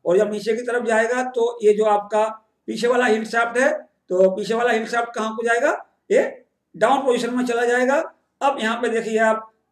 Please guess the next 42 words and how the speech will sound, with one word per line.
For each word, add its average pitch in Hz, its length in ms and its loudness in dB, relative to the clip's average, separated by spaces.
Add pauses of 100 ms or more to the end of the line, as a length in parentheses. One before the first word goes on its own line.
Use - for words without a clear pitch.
(100)
ये 277 180 2
जो 214 120 0
आपका - 400 -2
पीछे 233 300 -4
वाला 240 280 0 (720)
हीट 208 180 2
शाफ्ट 226 360 0
यहाँ 196 200 2
पे 220 180 2 (720)
connect 208 280 -2
होता 214 220 0
है 226 120 4
reversing 214 380 2
roller 233 240 0
से, 269 180 2
तो - 840 4 (640)
ये 233 140 6
पीछे 254 340 -2
वाला 269 200 6
हीट 220 220 0
shaft 233 400 0 (580)
आपके 196 380 0
leather 226 380 2
strap 233 320 -6
की 254 100 -10
सहायता 208 360 0
से 220 160 0 (360)
reversing 214 500 0
roller 202 320 4
को 202 180 2 (440)
किधर 247 220 2
को 285 80 4
घुमाने 247 260 2
की 254 80 -8
कोशिश 269 220 -2
करेगा? 269 300 4 (500)
एंटी 269 300 2
क्लॉकवाइज 262 480 2
घुमाने 226 300 0
की 247 80 -10
कोशिश 240 260 -2
करेगा। 262 320 2